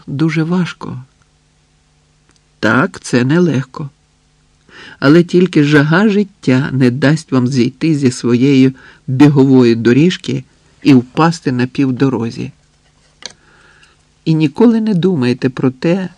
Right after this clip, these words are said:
що у вас немає майбутнього. Воно є завжди. І нагадаю,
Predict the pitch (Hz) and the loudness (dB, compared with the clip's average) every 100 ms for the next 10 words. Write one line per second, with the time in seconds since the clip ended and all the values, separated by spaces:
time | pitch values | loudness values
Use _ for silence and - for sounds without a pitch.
0 | _ - - 127 131 131 151 151 - 139 | _ -18 -4 0 0 0 -2 -4 -14 -8
1 | 147 127 127 165 165 160 151 139 135 127 | -2 0 0 -2 -2 -2 -4 -4 -4 -4
2 | - 127 120 135 _ _ _ _ _ _ | -6 -12 -12 -14 _ _ _ _ _ _
3 | _ _ - 139 151 165 165 160 165 156 | _ _ -8 -4 0 0 0 0 -2 -4
4 | 143 - 175 - _ _ _ _ _ _ | -6 -8 -12 -18 _ _ _ _ _ _
5 | _ _ _ _ - 139 151 160 151 139 | _ _ _ _ -6 -2 -2 -2 -2 -2
6 | 117 - | -2 -4